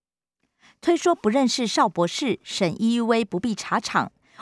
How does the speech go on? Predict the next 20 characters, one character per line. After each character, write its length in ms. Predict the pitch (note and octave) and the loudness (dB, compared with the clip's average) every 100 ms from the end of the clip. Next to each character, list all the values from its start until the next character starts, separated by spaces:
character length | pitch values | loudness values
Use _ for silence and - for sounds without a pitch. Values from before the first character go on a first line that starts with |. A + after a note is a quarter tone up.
| - | -2
吴 100 | G3+ | 0
秀 160 | A#3+ A#3 | 4 2
梅 180 | F3+ | 2
上 220 | F#3+ D4 A#3+ | 2 0 0
火 160 | D3+ | -4
线 300 | E3+ C4 F3 | -4 -2 -2
全 260 | - F#3+ A3 | -2 -2 -2
甩 180 | G#3 D#3 | -2 -2
锅， 360 | G3 A3 A3+ - | 0 0 0 -4
蓝 180 | F#3+ F#3 | -4 0
营 140 | F#3+ | 0
批 160 | F#3+ B3+ | 0 -4
评 240 | - F#3 | -2 0
谁 260 | E3+ - E3+ | 0 0 0
在 160 | D#3+ E3+ | 0 0
说 220 | - F3 | 0 -2
谎？ 340 | - C#3+ - - _ _ _ _ _ _ _ - - _ _ - - _ _ _ _ _ _ _ _ _ | 2 0 0 -8 _ _ _ _ _ _ _ -20 -20 _ _ -20 -20 _ _ _ _ _ _ _ _ _
联 120 | G3+ | 0
合 140 | F#3+ G3+ | 0 0
报， 260 | A3+ G3+ | 0 0